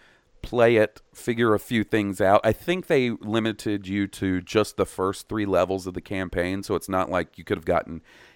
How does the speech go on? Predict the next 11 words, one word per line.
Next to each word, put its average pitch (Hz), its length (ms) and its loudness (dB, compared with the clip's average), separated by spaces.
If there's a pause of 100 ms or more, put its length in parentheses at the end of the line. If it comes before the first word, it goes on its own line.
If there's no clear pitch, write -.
(120)
E 110 160 6
A 95 140 6
access 87 480 0
and 85 100 -4
then 87 120 -2
blown 95 340 0
through 90 140 -2
the 78 80 -2
whole 76 180 2
campaign. 76 640 -8 (760)
Um, 80 420 0